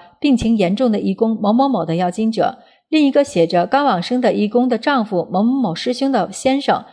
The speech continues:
这样做如理如法吗？答：从道理上来讲不是太好，逼着人家一样的，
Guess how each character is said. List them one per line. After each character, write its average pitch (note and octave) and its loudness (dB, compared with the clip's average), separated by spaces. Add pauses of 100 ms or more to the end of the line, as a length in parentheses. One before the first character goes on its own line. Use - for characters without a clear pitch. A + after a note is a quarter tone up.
(280)
这 C4+ -2
样 G#3 2
做 G3 0
如 G3+ 0
理 A3 2
如 E3 -2
法 D#3+ -8
吗？ D#3+ -6 (540)
答： A#3 -4
从 A#3+ 0
道 C#4+ 2
理 F#3 0
上 F#3+ -2
来 F3+ 0
讲 F3 -4
不 E3+ -6
是 G#3 -2
太 G#3 -2
好， E3 -2
逼 B3+ -2
着 B3+ -2
人 F3 -2
家 F3 -2
一 E3 -2
样 D#3 -6
的， G#2 -10